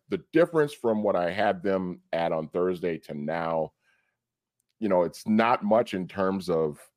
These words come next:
you know, how many games they might win. It, I, I think nine and eight is still a very strong possibility for them. But I think it's, based off of what we saw from Josh Dobbs yesterday, I think it's just gonna look a little bit better.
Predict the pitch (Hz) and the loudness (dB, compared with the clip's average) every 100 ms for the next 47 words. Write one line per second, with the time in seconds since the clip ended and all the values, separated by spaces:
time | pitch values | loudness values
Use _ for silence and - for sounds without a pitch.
0 | _ 90 76 69 69 _ _ 90 78 69 | _ -10 -6 -6 -8 _ _ -4 -2 -4
1 | 85 95 90 92 95 92 85 98 95 82 | -2 -2 0 0 0 -2 -2 -2 -2 -4
2 | - - 82 - _ _ _ _ - 92 | -6 -6 -6 -12 _ _ _ _ 0 2
3 | 113 95 92 92 98 98 90 95 78 78 | 2 2 2 2 2 2 2 0 -2 -8
4 | - 87 80 78 80 78 - 80 78 76 | -2 0 2 2 0 -2 -2 0 0 0
5 | 78 76 78 76 78 78 73 78 73 78 | -4 -4 -4 -2 0 -2 -6 -6 -4 -4
6 | 78 - _ _ _ _ 98 95 190 - | -4 -12 _ _ _ _ 2 2 2 2
7 | 151 156 - - - _ _ _ _ _ | 2 2 -2 -8 -20 _ _ _ _ _
8 | 101 117 - 127 107 95 104 95 - 87 | 2 2 4 2 2 2 0 0 0 2
9 | 90 95 87 85 90 85 85 76 76 - | 2 0 0 -2 0 -2 -2 -2 -6 -6
10 | 98 107 - - - 110 - 120 - 117 | -6 -6 -6 -12 -10 -8 -8 -12 -6 -6
11 | 73 71 113 73 58 - 65 - - - | -4 -4 -4 -6 -10 -10 -12 -8 -8 -8
12 | - | -12